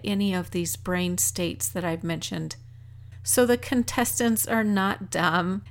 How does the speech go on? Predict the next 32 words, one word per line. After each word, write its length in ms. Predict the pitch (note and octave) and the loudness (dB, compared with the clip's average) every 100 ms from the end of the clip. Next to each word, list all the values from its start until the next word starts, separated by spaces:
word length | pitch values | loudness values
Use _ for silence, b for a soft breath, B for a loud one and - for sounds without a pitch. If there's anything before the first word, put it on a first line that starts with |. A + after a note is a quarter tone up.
| - | 2
They've 220 | G#3+ A3+ | 4 6
just 380 | G3+ A#3+ A#3+ - | 6 6 6 2
hit 360 | - B3 A#3+ - | 2 2 2 2
a 140 | F#3+ | 0
psychological 960 | F#3+ - G#3+ A#3 C4 A#3 G3+ G#3 G3+ G3+ | 2 2 2 2 2 4 2 0 -2 -2
phenomenon 1000 | - G3 F#3 A3 D4+ G#3 F3+ F3 F3+ G3 B B B | -2 -2 2 4 4 4 4 2 0 -2 B B B
which 200 | A3 A3 - | 2 2 4
at 360 | A3+ A3 A3 | 4 4 2
the 100 | A3+ | 2
moment 580 | G#3 G3 G3+ G#3+ G#3 - | 4 6 6 4 2 -4
wipes 500 | G#3 G#3 G#3+ - - | 2 4 4 2 2
away 340 | A3 G3 F#3+ - | 4 4 4 2
any 260 | G#3 A3 A3+ | 2 2 2
access 480 | G#3 G#3 - G3 | 2 2 2 2
to 200 | - G#3 | 0 0
their 160 | F#3+ F3+ | 0 0
higher 420 | - F#3 F#3 F#3 | 0 2 2 2
functioning 720 | F#3+ - F3 - F3 F3 E3+ | 0 -4 -2 -2 -2 -4 0
skills. 720 | - - F3 C#3+ - - - - - B B - | 0 0 0 -2 -2 -4 -4 -6 -14 B B 2
I'm 160 | A3 | 4
sure 220 | A3+ B3+ | 6 6
you've 200 | A#3 A3+ | 6 6
experienced 720 | G#3+ G#3 - G#3+ G#3 G#3 G3 - | 4 2 2 2 4 2 2 0
this 120 | G#3 | 0
lobotomy 720 | G#3 F#3+ F#3+ G3 G3 G3 G3+ | 0 4 6 6 4 4 2
yourselves, 800 | F3 - - C4+ F3 D3+ - - B - | 2 2 4 6 4 2 0 -2 B 2
like 180 | G#3 A3+ | 4 6
when 120 | G3+ | 4
you're 100 | G#3 | 4
trying 300 | - A#3 G#3+ | 4 2 4
to 80 | G#3 | 2
teach 520 | - - A#3 A3+ | 0 2 0 2